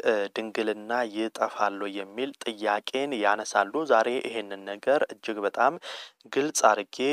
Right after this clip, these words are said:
የምነግራችሁ ይሆናል። እ፣ አንድ ሴት ልጅ ራሷን በራሷ፣ እ፣ በጣቶቿ ፊንገር እያደረገች ክብረ ንጽህናዋን ማጣት ትችላለች ወይ? እንዲሁም፣ እ፣ ፊንገር ማድረግ ምን ጥቅም አለው? ምን ጉዳት አለው?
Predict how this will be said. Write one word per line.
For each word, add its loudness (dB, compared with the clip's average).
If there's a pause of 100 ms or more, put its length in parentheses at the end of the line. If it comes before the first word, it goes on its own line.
የምነግራችሁ -4 (220)
ይሆናል። 2 (100)
እ፣ -6 (200)
አንድ 0
ሴት -4
ልጅ 0
ራሷን 2
በራሷ፣ 0 (240)
እ፣ 2 (200)
በጣቶቿ 2 (580)
ፊንገር 4
እያደረገች 0 (160)
ክብረ -4
ንጽህናዋን 0
ማጣት 2
ትችላለች -2
ወይ? 0
እንዲሁም፣ -2
እ፣ -4 (240)
ፊንገር -4
ማድረግ -2
ምን -10
ጥቅም -2
አለው? -2
ምን -10
ጉዳት 0
አለው? -2